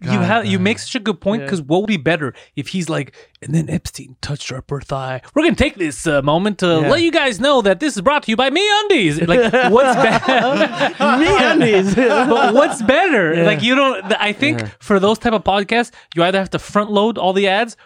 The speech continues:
Speaker 1: or back load them.
Speaker 3: <coughs>
Speaker 1: You can't put them in
Speaker 3: Yeah.
Speaker 1: the middle, <laughs> bro. It's fucking
Speaker 3: Yeah.
Speaker 1: crazy.
Speaker 3: <laughs> I
Speaker 2: God
Speaker 3: think the
Speaker 2: damn.
Speaker 3: thing that would have been the least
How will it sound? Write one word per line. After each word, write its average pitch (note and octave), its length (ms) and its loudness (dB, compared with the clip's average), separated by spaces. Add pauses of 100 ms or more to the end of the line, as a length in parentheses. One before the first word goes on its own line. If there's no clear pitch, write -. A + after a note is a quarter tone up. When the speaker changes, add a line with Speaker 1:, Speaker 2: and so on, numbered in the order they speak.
(120)
Speaker 1:
or F3+ 140 2
back F3 280 -2
load E3 140 2
them. D#3 320 0
Speaker 3:
<coughs> - 20 -6
Speaker 1:
You G3 80 0
can't B3 220 0
put G#3 100 2
them F#3+ 100 2
in F3 60 2
Speaker 3:
Yeah. A3 60 4
Speaker 1:
the G#3+ 60 4
middle, G#3+ 220 4
<laughs> G3 60 2
bro. A3+ 60 2 (180)
It's - 200 2
fucking B3+ 200 2
Speaker 3:
Yeah. E3+ 100 2
Speaker 1:
crazy. F3+ 400 2
Speaker 3:
<laughs> - 680 -10
I - 340 -4
Speaker 2:
God D3 160 2
Speaker 3:
think C#4 180 -2
the D4 120 2
Speaker 2:
damn. - 100 -10
Speaker 3:
thing A#3 220 0
that G#3+ 80 2
would G3+ 120 2
have F3 120 -2
been F3 240 0
the D3 100 0
least D3 580 -4